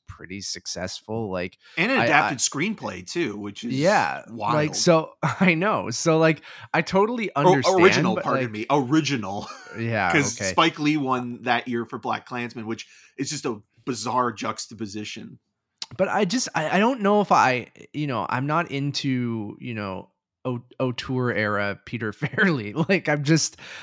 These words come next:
Speaker 1: again, I thought, uh, Green Book did win me over in twenty eighteen on, on first watch, you know, and then as you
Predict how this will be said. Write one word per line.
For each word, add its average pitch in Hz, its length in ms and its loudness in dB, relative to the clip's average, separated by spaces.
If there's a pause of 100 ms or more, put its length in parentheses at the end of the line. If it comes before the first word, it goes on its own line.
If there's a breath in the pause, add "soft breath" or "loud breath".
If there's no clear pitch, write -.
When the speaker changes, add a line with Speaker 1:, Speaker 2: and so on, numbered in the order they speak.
Speaker 1:
again, 165 440 6
I 160 140 6
thought, 180 440 6
uh, - 100 -2 (140)
Green 175 280 4
Book 220 320 4
did 151 240 -2
win 156 200 4
me 147 160 4
over 127 320 0
in 147 160 0
twenty 120 340 -2
eighteen 104 500 -8
on, 107 240 -8
on 104 180 -4
first 104 340 -6
watch, 98 460 -2
you 110 100 -8
know, 104 260 -6 (280 loud breath)
and 123 100 -6
then 120 120 -4
as 104 200 -4
you 110 80 -6